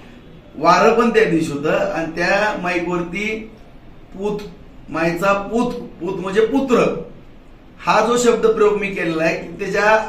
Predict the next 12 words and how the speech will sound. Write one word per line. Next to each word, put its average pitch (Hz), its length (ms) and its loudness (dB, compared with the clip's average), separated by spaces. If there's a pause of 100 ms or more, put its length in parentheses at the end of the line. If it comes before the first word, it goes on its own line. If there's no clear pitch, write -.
अर्थाचा 190 460 2
अनर्थ 220 400 4
काढून 170 380 0 (520)
काही 185 160 2
व्हिडिओ, 240 580 4 (720)
अ, 160 140 -2
व्हायरल 190 500 4
केले 202 180 2
गेले 151 300 0
आणि 185 220 -2
माझ्या, 196 480 0 (260)
अ, 160 280 -6